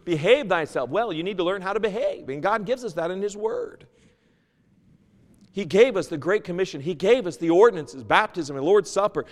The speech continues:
For he went to the cross. He loved the church. He wants his churches to honor and glorify him. Why do we start our services on Sunday morning and some of the other services? Why do I start it with praises? Because I want us to realize that this service is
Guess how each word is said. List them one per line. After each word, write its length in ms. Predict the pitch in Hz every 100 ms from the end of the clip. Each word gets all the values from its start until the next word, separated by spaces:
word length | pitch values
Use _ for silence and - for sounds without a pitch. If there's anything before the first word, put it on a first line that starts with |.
| -
For 160 | - 196
he 100 | 185
went 320 | 165 196 254
to 80 | -
the 100 | 185
cross. 380 | - 208 220 220
He 100 | 180
loved 280 | 170 269 185
the 80 |
church. 260 | 175 175 165
He 80 | 190
wants 380 | 175 214 294 -
his 100 | 196
churches 340 | 196 170 151
to 100 | 196
honor 360 | - 208 269 247
and 100 | 180
glorify 500 | 165 254 254 233 214
him. 260 | 208 247 175 - -
Why 300 | 180 208 285
do 80 | 285
we 100 | 254
start 320 | - 254 247
our 160 | 226
services 720 | - - 247 208 160 160 190 190
on 180 | 175
Sunday 300 | 156 233 226
morning 400 | 202 165 131 190
and 100 | 208
some 160 | 165 196
of 80 | 196
the 120 | 180
other 160 | 202 196
services? 580 | 147 135 139 165 226 233 - -
Why 320 | 175 233 311
do 100 | 294
I 120 | 240
start 440 | - - 233 277
it 100 | 285
with 240 | 233 202 -
praises? 720 | - 262 269 185 202 127 - - - _ 170
Because 400 | 220 - 277 240
I 100 | 220
want 340 | 208 240 311
us 140 | 302
to 80 | -
realize 640 | 233 247 262 202 156 214 - -
that 160 | 220 214
this 200 | 233 -
service 480 | - 262 294 302
is 160 | 214 202